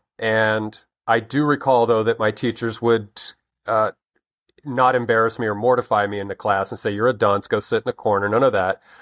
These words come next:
Uh, but they would, it, more discreetly, uh, uh, talk to me about these things and say, you know, "We're, we're very concerned. We,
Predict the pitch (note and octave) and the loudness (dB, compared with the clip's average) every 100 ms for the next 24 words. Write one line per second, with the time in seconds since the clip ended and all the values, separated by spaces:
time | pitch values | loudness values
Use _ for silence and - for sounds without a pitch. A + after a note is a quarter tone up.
0 | - - G2+ G2+ A2 B2+ A#2+ B2 C3 - | -20 -8 -2 0 0 0 2 2 0 -4
1 | _ _ _ _ _ _ - C3 A#2 A2 | _ _ _ _ _ _ -6 0 0 0
2 | C3 B2+ B2 - F#3 C#3+ A#2+ G#2+ A2+ _ | 0 0 0 2 2 2 0 0 -4 _
3 | - A#2+ G#2 F#2+ - A2+ - _ - C#3+ | -4 0 0 -4 -8 -12 -12 _ -2 0
4 | C3+ - A#2 G2+ F2+ F#2+ F#2 G2 F#2+ - | 0 -2 -6 -4 -4 -4 -6 -8 -10 -6
5 | F#2+ F#2 G#2+ - G2+ G2 G2+ F#2+ G#2+ G#2+ | -6 -6 -4 0 0 0 -2 0 -2 -2
6 | G2+ G#2 G#2+ - G2 - C3+ C3 B2 G#2+ | -2 2 0 -2 -8 0 4 4 2 -2